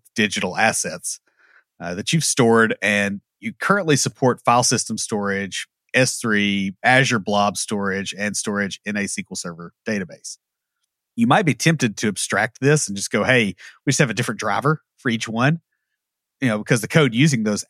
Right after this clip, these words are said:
assets doesn't really care where they come from, right? But this would actually be a pretty incorrect abstraction. The means of retrieving these assets is gonna vary,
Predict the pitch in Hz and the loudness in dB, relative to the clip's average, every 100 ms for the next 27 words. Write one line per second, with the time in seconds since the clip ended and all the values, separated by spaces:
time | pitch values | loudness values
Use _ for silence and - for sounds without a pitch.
0 | 127 131 - 101 - - _ _ - 151 | 0 0 0 -4 -6 -10 _ _ 0 0
1 | 139 131 113 - - 127 107 101 85 - | 2 2 2 0 0 0 0 -4 -8 -12
2 | 101 90 - _ 107 104 104 _ _ _ | -12 -12 -20 _ -8 -8 -8 _ _ _
3 | _ - 135 147 - 127 120 - 117 104 | _ -4 0 -2 2 4 4 2 0 2
4 | 104 - 110 98 92 104 104 - - 95 | 0 0 -4 -4 -6 -6 -6 -6 -8 -4
5 | 98 92 - - - _ _ - - 123 | -4 -4 -10 -12 -18 _ _ -10 -2 4
6 | 113 - 82 - _ _ _ _ 110 107 | 4 2 -4 -10 _ _ _ _ -4 4
7 | 120 123 117 104 98 - 113 117 117 101 | 4 6 2 -2 -2 0 2 2 0 0
8 | 104 120 - 131 107 104 113 98 92 101 | 2 2 2 -2 -2 -4 -2 -2 -2 0
9 | 123 131 | 0 0